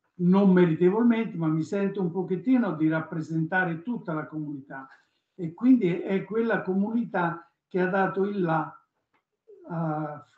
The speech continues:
a Flavia di, di, di completare questa bellissima opera, questa opera che, che ci ha un pochettino coinvolto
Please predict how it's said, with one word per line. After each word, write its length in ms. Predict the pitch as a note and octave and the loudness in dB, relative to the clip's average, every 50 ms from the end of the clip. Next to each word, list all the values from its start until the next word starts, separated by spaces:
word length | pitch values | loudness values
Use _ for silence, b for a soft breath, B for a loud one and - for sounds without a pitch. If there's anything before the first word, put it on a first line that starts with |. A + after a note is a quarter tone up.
| - - | -14 -12
a 100 | F3+ D#3+ | -10 -10
Flavia 540 | - F#3+ F#3 F3 E3 E3+ E3+ E3+ D#3+ D#3 D#3 | -8 -6 -2 0 0 0 2 0 0 -2 -2
di, 260 | C3+ C#3 C3+ C#3 C3+ | -4 -6 -8 -10 -10
di, 240 | C3+ C#3+ C#3+ C#3+ C#3 | -10 -10 -10 -10 -10
di 200 | D#3 D3 C3+ - _ _ _ _ | -12 -14 -14 -16 _ _ _ _
completare 680 | - F#3+ E3+ D#3+ E3+ F3+ E3 D#3+ E3+ F#3+ F#3 E3 D#3+ - | -8 -6 -6 -4 -2 -2 -4 -2 0 0 0 0 0 -2
questa 260 | E3+ D3+ - - D#3+ | -4 -6 -6 -8 -8
bellissima 720 | C#3 C#3+ D#3 D3+ D#3 E3 D#3+ D#3+ - - E3+ D3 D3+ E3 | -6 -4 -4 -2 -2 -2 -4 -4 -6 -6 -6 -4 -4 -4
opera, 320 | D#3+ D3+ D3+ D3+ D3+ C#3+ - | -4 -4 -6 -8 -12 -10 -10
questa 320 | F#3+ E3+ D#3+ F#3+ G3+ G#3+ | -10 -8 -8 -6 -6 -6
opera 320 | A#3 A#3 A3+ G#3 E3+ B B B B B B B | -4 -4 -4 -6 -6 B B B B B B B
che, 280 | _ - D#3 D3+ D3+ - | _ -4 -4 -4 -4 -6
che 200 | - E3 D#3+ C#3+ | -8 -8 -8 -8
ci 180 | - - F3+ F#3 | -6 -2 0 2
ha 220 | F#3+ G3+ G3+ G3 | 4 4 4 4
un 140 | F#3+ F3+ D#3+ | 2 0 0
pochettino 580 | - F3 E3 D#3 F3 E3 E3+ G3+ G#3 G#3 F#3+ D#3+ | -2 -4 -2 -2 -2 -4 -4 -6 -8 -6 -6 -4
coinvolto 760 | E3+ D#3+ D#3 D3+ D#3 G3 G3+ G3 F3+ - - F3 D#3+ C#3+ | -2 -2 -2 -2 -2 -2 -2 -2 -4 -4 -8 -10 -10 -10